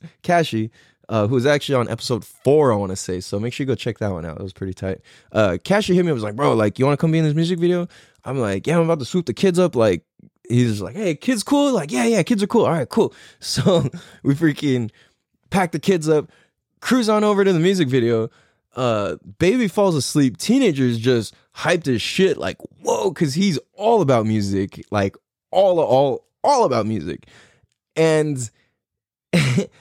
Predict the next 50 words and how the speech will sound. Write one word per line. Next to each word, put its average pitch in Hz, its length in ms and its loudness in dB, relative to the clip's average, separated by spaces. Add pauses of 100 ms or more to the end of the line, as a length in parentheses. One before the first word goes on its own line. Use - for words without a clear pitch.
so - 180 -2
you 175 100 0
get 160 200 0
there, 147 80 2
he's 180 260 0
just 139 240 -6
fucking 110 560 -6
naturally 147 560 2
just 113 180 -4
fucking 110 320 -2
molds 147 300 2
right 139 200 4
in. 135 220 4
"What 180 120 2
do 185 60 4
I 165 80 2
do? 180 280 2
This, 170 260 -4
that, 170 220 4
what 175 60 4
do-," 180 140 0
oh, 196 320 2
like, 151 220 0 (340)
knows 180 260 -2
how 175 160 -2
to, 165 100 0
like, 143 340 -2 (800)
crack 202 280 2
jokes 180 300 2
and 175 140 0
just 151 200 -2
be 185 200 0
in 185 100 0
the 143 80 2
environment. 185 720 0
And, 120 260 0
like, 113 360 -2
I'm 247 220 2
just 127 200 0
like, 95 360 -6
"Yo, 117 160 -4
I, 110 300 -2 (420)
what 175 260 -8
the," 110 160 -6
like, 117 220 0
I'm 190 360 0
trying, 196 640 0
you 160 80 0
know, 180 160 2
like, 127 220 2